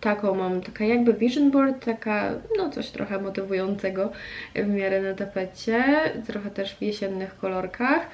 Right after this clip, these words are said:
A tutaj zrobimy szybki tour po tablecie, bo wiem, że was to interesuje. Już mnie zasypujecie na Instagramie pytaniami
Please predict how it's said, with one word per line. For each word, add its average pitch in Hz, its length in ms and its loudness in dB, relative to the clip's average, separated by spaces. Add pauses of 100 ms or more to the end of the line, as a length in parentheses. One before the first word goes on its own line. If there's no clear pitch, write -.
(480)
A 233 200 6
tutaj 233 320 6
zrobimy 214 280 6
szybki - 260 -2
tour 208 220 4
po 214 140 2
tablecie, 202 440 4
bo 202 140 0
wiem, 208 200 2
że 208 60 0
was 202 180 0
to - 80 2
interesuje. 214 380 4
Już 339 180 6
mnie 285 140 4
zasypujecie 254 320 2
na 247 60 8
Instagramie 214 400 4
pytaniami 185 500 0